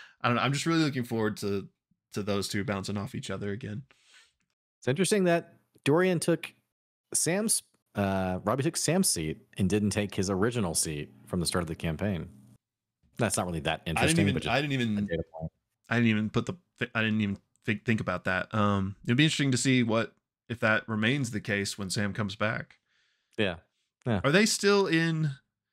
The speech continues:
Speaker 1: 'cause, you know, remember they swapped their seating arrangement when they did the two missions? Um,
Speaker 2: Yeah.
Speaker 1: like,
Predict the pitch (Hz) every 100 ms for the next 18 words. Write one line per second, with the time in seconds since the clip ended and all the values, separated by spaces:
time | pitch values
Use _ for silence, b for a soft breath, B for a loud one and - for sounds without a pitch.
0 | _ - 151 170 208 - 165 190 170 127
1 | - 120 123 131 135 - - - _ _
2 | _ _ _ - 117 - 123 127 123 127
3 | 123 123 - 113 107 107 113 101 - 113
4 | 101 101 120 113 113 - - _ _ _
5 | _ _ _ _ _ _ _ _ _ _
6 | _ _ 113 110 101 98 117 123 135 120
7 | 98 85 85 90 120 110